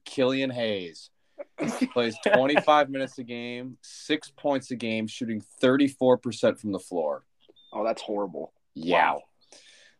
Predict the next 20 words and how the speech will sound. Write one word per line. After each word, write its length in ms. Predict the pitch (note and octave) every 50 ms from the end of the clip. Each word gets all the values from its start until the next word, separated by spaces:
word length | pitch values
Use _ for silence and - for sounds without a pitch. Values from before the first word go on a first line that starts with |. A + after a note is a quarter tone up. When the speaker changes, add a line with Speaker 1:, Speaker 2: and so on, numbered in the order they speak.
| _ _
Speaker 1:
Uh, 320 | - F#2+ F#2+ F#2+ F#2+ F#2 F2+
six, 440 | - - - C3+ C3+ C3+ - - -
three, 240 | - C#3 B2+ C3 B2+
and 120 | A#2+ A2+ G#2
three 440 | - - A2+ G#2+ G#2+ G2+ F#2 F2
in 120 | E2 E2+ E2+
twenty-five 600 | - - G2+ G2 G2 F#2+ F#2+ - G2 F#2+ F#2 F2+
minutes. 280 | F#2 F#2 G2 G2+ G2 -
That's 180 | G#2 G2+ -
the 80 | - F#2+
same 300 | - - - G#2+ G#2 G#2+
amount 200 | G#2+ G#2 G#2 G2+
of 60 | F#2+ -
time 200 | - G2+ G2 F#2+
that 140 | F#2 E2
Giannis 300 | F2 F2+ F2 E2+ E2 -
plays 260 | - - D#2+ D#2 D2+ D#2
in 80 | D2
a 40 | C#2+
game. 260 | - C#2+ C2 B1+ -